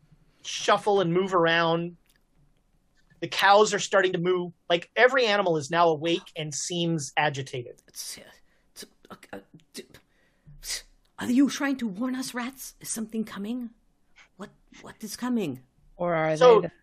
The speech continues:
Speaker 1: Jonesy
Speaker 3: that's
Speaker 1: is talking to these rats that are just, like, <laughs>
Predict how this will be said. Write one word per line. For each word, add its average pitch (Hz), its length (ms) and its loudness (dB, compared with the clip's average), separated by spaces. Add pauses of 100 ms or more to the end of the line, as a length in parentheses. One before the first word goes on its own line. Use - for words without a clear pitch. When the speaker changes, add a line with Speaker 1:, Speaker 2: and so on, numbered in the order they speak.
(100)
Speaker 1:
Jonesy 294 460 4
Speaker 3:
that's 214 140 2
Speaker 1:
is 185 80 -10
talking 196 580 -2 (280)
to 185 100 -2
these 175 280 -4
rats 156 440 2
that 165 100 -2
are 156 60 -2
just, 165 240 -8
like, 151 180 -4 (560)
<laughs> 233 120 -2